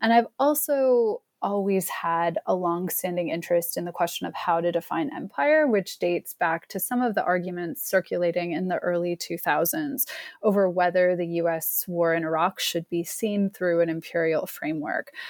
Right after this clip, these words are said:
Um, but the book's origin emerged more specifically out of research that I was completing for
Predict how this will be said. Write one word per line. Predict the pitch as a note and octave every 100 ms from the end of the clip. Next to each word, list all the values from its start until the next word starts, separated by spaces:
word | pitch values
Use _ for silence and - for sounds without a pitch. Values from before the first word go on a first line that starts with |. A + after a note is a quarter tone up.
| - -
Um, | F#3 F3
but | A3+
the | C4
book's | D#4+ D#4+
origin | - G#3 G#3 G#3+ G3
emerged | F3+ F3 F3 -
more | F3+ F3+
specifically | - F3 - F3 E3+ F3+
out | E3 F3 F3+
of | F3+
research | F3 - F3+ F3 -
that | -
I | F3
was | E3+ -
completing | F3+ - F3 F3 F3 F3
for | - - F3 E3+ E3+ E3+ E3